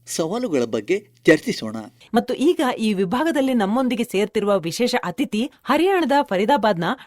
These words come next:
Speaker 2: ಡಿ ಪಿ ಪಿ ಕ್ಯೂಸ್ನ ಜಂಟಿ ನಿರ್ದೇಶಕಿ ಡಾಕ್ಟರ್ ಸುನೀತಾ ಪಾಂಡೆ ಅವರನ್ನು ನಿಮ್ಗೆ ಪರಿಚಯಿಸೋಣ. ಚಪ್ಪಾಳೆಯೊಂದಿಗೆ ಸ್ವಾಗತ. ನಮ್ಮ ಜೊತೆ ಡಾಕ್ಟರ್ ವಿ ಡಿ ನಿಗಮ್ ಇದ್ದಾರೆ.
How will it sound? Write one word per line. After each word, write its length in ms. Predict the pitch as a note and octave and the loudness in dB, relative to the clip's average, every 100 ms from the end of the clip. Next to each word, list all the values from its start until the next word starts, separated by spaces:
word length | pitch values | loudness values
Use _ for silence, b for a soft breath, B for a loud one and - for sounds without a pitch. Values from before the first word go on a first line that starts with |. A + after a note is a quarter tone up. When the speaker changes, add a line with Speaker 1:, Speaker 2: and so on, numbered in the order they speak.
| - | -2
Speaker 2:
ಡಿ 140 | C#4+ | 0
ಪಿ 120 | F4+ F#4+ | 2 2
ಪಿ 160 | F4 | 2
ಕ್ಯೂಸ್ನ 340 | E4 C4+ C4 B3+ B3+ | 0 -2 -2 0 0
ಜಂಟಿ 380 | F3+ A#3 D4+ | 2 2 2
ನಿರ್ದೇಶಕಿ 680 | B3 G3 G#3 G#3+ - C4 G4 - | 0 2 0 0 -2 -4 -4 -4
ಡಾಕ್ಟರ್ 300 | A3+ - G#3 | -4 -4 -2
ಸುನೀತಾ 320 | G#3+ C4 C#4 | 0 0 0
ಪಾಂಡೆ 300 | C4 B3 D#4 - - - | 0 0 0 -4 -6 0
ಅವರನ್ನು 380 | A3 A3+ A#3+ A#3+ | 2 4 4 4
ನಿಮ್ಗೆ 240 | A3 G#3 | 2 2
ಪರಿಚಯಿಸೋಣ. 500 | G#3+ G3 B3 A3 A#3+ E4+ - - - | 2 0 0 0 2 0 -2 -4 -2
ಚಪ್ಪಾಳೆಯೊಂದಿಗೆ 680 | E4+ F#4+ C#4 G3+ F#3+ C#4+ | 2 4 4 2 2 -2
ಸ್ವಾಗತ. 380 | F4+ A3+ G3 G3 E4+ G#4 - | 0 0 0 2 0 -2 -2
ನಮ್ಮ 200 | A#3+ A#3+ | 2 2
ಜೊತೆ 320 | A3 D#4+ E4 | 0 0 0
ಡಾಕ್ಟರ್ 380 | G#3 A#3+ - C#4 | 2 0 0 -2
ವಿ 240 | G#3+ F#4 | 2 4
ಡಿ 120 | F#4+ | 4
ನಿಗಮ್ 380 | E4+ B3 C4 A#3+ | 2 2 2 2
ಇದ್ದಾರೆ. 360 | G#3 G3+ G3 | 2 2 0